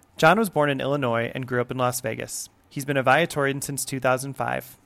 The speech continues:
He's served in pastoral ministries in Viatorian schools and parishes in Chicagoland, in Bourbonnais, Illinois,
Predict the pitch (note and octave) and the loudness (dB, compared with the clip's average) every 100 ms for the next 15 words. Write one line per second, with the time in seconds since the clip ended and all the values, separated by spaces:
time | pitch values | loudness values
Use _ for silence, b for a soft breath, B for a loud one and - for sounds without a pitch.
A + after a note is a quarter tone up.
0 | _ _ _ C#3+ - D3 C3+ C3 C3 B2+ | _ _ _ -6 0 2 0 -2 -2 -2
1 | - B2+ B2 C3 C3+ C#3 C3 A#2+ A#2 A#2 | 0 0 0 -4 -4 -6 -6 0 0 0
2 | - B2 A#2+ - - D3 C3+ B2 C3+ B2+ | -2 -8 -6 -8 -4 -2 -2 -4 -2 -2
3 | C#3+ E3 E3+ - C3 - - C3+ D3+ E3+ | -2 -6 -6 -8 -8 -8 -2 -2 0 0
4 | E3+ F#3+ G3+ _ C#3 B2+ B2 A#2+ B2 C3 | -2 -4 -8 _ -8 -2 -2 0 -2 0
5 | B2 A#2+ B2 C#3 D#3 | -2 -2 -2 -2 -4